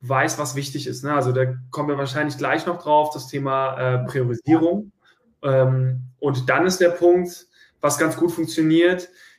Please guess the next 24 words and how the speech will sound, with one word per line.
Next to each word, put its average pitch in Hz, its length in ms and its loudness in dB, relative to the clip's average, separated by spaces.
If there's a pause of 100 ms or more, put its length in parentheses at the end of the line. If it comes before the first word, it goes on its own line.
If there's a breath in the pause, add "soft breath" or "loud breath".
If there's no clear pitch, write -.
ist - 160 -2
halt, 151 100 0
dass 151 140 -6
man 151 100 0
die 139 80 -2
großen 165 460 2
Brocken 165 320 -4
definitiv 135 440 -4
runterbricht. 156 600 -6 (300)
Das 127 160 -8
heißt, 131 420 -4
quasi 151 400 2
aus 135 180 -6
jeder 180 460 6
Aufgabe, 131 840 2
den 143 120 -4
großen 160 480 4
Brocken, 131 560 -6 (260 soft breath)
wie 147 80 -8
zum 156 160 -6
Beispiel, 151 320 -2
was - 180 -4
weiß 151 160 -6
ich, - 460 0